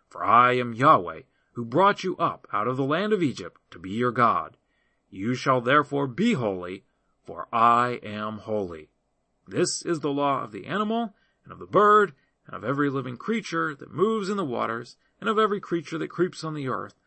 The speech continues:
to make a distinction between the unclean and the clean, and between the living thing that may be eaten and the living thing that may not be eaten.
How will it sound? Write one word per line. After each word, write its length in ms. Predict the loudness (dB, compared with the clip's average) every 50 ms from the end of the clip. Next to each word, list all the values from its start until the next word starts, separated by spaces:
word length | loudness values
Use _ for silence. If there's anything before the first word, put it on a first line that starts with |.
| _ _ _
to 80 | -20 -14
make 320 | -8 -6 -4 -4 -4 -4
a 80 | -6 -6
distinction 680 | -6 -6 -6 -6 -8 -8 -8 -8 -8 -10 -10 -8 -8
between 360 | -10 -10 -10 -10 -10 -10 -10
the 120 | -12 -10 -8
unclean 580 | -6 -6 -6 -6 -6 -6 -6 -6 -6 -8 -6 -4
and 180 | -4 -2 -2 -2
the 40 | -4
clean, 400 | -6 -8 -10 -10 -10 -14 -16 -18 _ _ _ _ -20
and 120 | -18 -16
between 440 | -16 -14 -10 -8 -6 -6 -4 -4 -2
the 80 | -2 -2
living 420 | -2 0 0 -2 -2 -2 -4 -8 -8
thing 360 | -8 -8 -8 -8 -12 -16 -18 _ -20
that 140 | -20 -20 -12
may 180 | -6 -4 -4
be 240 | -4 -4 -8 -12 -12
eaten 280 | -14 -14 -14 -16 -18 -20 _ _ _ _ -20
and 80 | -20 -20
the 60 | -16
living 400 | -10 -6 -4 -4 -4 -4 -6 -8
thing 360 | -8 -10 -10 -10 -12 -16 -20 _ _ _ _ _ _ _
that 180 | -14 -14 -12 -10
may 160 | -8 -8 -8
not 400 | -6 -6 -4 -4 -4 -6 -8 _ _
be 100 | -14 -14
eaten. 500 | -14 -12 -14 -14 -14 -16 -18 -20 -20 -20